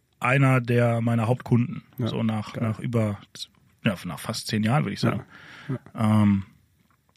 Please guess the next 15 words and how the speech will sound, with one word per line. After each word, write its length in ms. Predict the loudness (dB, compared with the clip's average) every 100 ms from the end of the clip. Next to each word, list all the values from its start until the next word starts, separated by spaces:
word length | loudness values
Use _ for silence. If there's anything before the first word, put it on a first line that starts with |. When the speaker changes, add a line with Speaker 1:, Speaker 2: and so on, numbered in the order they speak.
| _ _ -8
Speaker 1:
das 220 | -4 0
war 80 | 2
so, 420 | 6 8 8 6 2 -10 -20 -20 -20
so, 160 | 0 2
so 140 | 2 -2
ein, 440 | -2 2 4 4 2 -6 -20 _
ein 280 | 0 2 2
Step, 420 | 2 2 0 -4 -14 -18 -20 _ _
äh, 260 | 2 4 4
wie 60 | 2
ich, 180 | -2
wie 80 | -2
ich 120 | 0
reingekommen 440 | 2 2 2 4 4
bin. 260 | 6 4